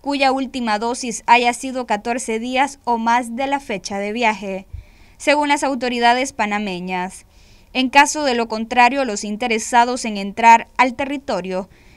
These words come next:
deben presentar una prueba de P C R o de antígeno con un máximo de setenta y dos horas,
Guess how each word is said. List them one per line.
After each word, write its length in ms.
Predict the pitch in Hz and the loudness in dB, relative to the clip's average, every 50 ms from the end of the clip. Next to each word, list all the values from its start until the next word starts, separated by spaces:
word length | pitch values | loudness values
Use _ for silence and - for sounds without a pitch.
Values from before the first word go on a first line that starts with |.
| - - - | -20 -18 -12
deben 400 | 220 214 269 269 262 285 285 269 | 0 2 2 4 4 2 0 0
presentar 500 | 277 247 294 285 302 269 269 269 254 254 | -2 -4 -4 -2 -2 0 2 2 2 2
una 240 | 254 247 233 220 226 | 4 2 0 0 0
prueba 360 | - 233 240 233 240 240 240 | -2 -2 0 2 4 4 4
de 120 | 226 208 | 2 0
P 160 | 208 - 240 262 | -2 -2 -4 -4
C 340 | - - 320 277 254 220 | -2 0 2 2 4 2
R 260 | 214 220 233 240 - - | 2 0 0 -2 -2 -2
o 140 | - 247 240 | -4 -2 -2
de 100 | 226 208 | 0 -2
antígeno 720 | 196 202 214 208 269 269 269 - 294 277 269 269 269 262 | -2 -2 -4 -6 -6 -8 -6 -4 -4 -4 -2 -2 -4 -4
con 160 | 269 226 208 | -4 -4 -4
un 300 | 214 226 240 240 233 226 | -4 -6 -6 -6 -4 0
máximo 560 | 240 262 254 254 - - - 277 262 269 269 269 | 2 2 2 0 -2 -8 -10 -8 -6 -4 -2 -2
de 100 | 269 269 | -4 -4
setenta 500 | - 285 277 - 262 254 254 240 269 269 | -6 -8 -8 -6 -8 -8 -4 -4 -4 -4
y 60 | 277 | -4
dos 300 | 233 233 196 185 - - - | -6 -6 -6 -6 -8 -8 -4
horas, 520 | 226 226 202 185 190 185 190 196 - - | -4 -2 -2 0 -2 -2 -2 -4 -8 -16